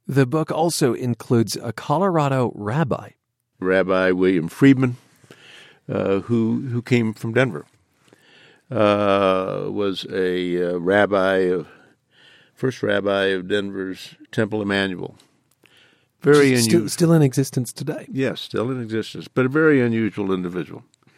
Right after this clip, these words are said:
Speaker 2: But the reason he's in the book is as an example of, of the things in the community, the people coming together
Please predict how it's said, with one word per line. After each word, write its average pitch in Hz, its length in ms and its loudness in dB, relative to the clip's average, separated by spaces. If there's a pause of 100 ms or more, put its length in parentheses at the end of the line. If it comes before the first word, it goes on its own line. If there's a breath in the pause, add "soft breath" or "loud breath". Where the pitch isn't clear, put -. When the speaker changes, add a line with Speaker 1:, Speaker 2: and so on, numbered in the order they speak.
(680 soft breath)
Speaker 2:
But 117 380 0
the 123 140 -2
reason 117 380 4
he's 104 180 -2
in 110 120 0
the 95 60 -6
book 120 380 0
is 98 220 -8
as 110 320 -2
an 98 120 -4
example 113 800 -4
of, 101 520 -10 (600 soft breath)
of 101 360 -10
the 85 100 -12
things 127 840 0 (200)
in 127 260 2
the 113 120 0
community, 101 760 0
the 80 160 -10
people - 380 -8
coming 113 400 -4
together 92 580 -6